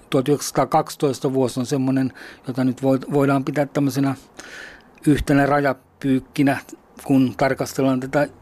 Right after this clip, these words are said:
niinku järjestön syntyhistoriaa, mutta tosiaan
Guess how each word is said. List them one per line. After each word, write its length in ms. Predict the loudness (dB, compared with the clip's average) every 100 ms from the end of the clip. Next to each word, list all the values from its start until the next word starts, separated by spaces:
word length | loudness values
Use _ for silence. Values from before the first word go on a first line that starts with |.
| -20 -18 -8
niinku 140 | -4
järjestön 680 | 0 2 4 2 0 -2 -2 -8 -4
syntyhistoriaa, 840 | 0 0 0 -2 -2 0 2 4
mutta 280 | 2 0 -4 -4 -16 -16 -18 -6
tosiaan 480 | -2 0 2 2 -2